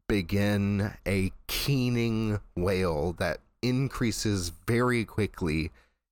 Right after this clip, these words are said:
in, um, volume. And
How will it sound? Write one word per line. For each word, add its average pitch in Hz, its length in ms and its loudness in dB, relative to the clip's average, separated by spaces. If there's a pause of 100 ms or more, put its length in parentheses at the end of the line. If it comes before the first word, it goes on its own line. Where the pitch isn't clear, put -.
(100)
in, 90 520 0 (180)
um, 85 720 0 (560)
volume. 85 580 -2 (520)
And 92 480 -2